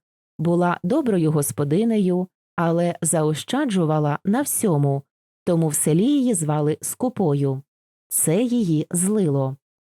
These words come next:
Як не витрачає часу за балаканиною,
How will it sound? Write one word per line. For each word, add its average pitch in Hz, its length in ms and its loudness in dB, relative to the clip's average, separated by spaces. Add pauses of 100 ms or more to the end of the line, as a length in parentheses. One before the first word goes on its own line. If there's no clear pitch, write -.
(440)
Як 208 320 0
не 220 120 0
витрачає 214 600 -2
часу 190 540 -2
за 170 220 -2
балаканиною, 165 960 0